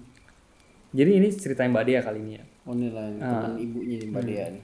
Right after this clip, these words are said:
Speaker 1: Suara misterius pertama, sekitar jam sebelas atau dua belas malam, posisi Mbak Dea ini lagi dalam kamar.
Speaker 2: Hmm.
Speaker 1: Tiba-tiba dia ngedenger suara kaki yang diseret.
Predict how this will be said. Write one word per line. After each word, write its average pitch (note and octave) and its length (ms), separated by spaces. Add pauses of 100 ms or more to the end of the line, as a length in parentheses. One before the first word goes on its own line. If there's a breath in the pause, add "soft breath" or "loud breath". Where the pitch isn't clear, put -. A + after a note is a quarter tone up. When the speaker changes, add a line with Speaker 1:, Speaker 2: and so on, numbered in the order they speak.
(100)
Speaker 1:
Suara C3+ 260
misterius C#3 380
pertama, A#2+ 460
sekitar E3+ 380
jam D#3+ 220
sebelas C3 580 (560 soft breath)
atau C3 220
dua B2 160
belas A#2+ 160
malam, C3 320 (260)
posisi - 320
Mbak B2 220
Dea B2+ 140
ini C#3+ 120
lagi D3+ 160
dalam A#2 200
kamar. A2 360 (280)
Speaker 2:
Hmm. B2+ 260
Speaker 1:
Tiba-tiba C#3+ 360
dia F#3 140
ngedenger B2+ 540
suara B2 340
kaki B2 320
yang C3+ 60
diseret. A#2 400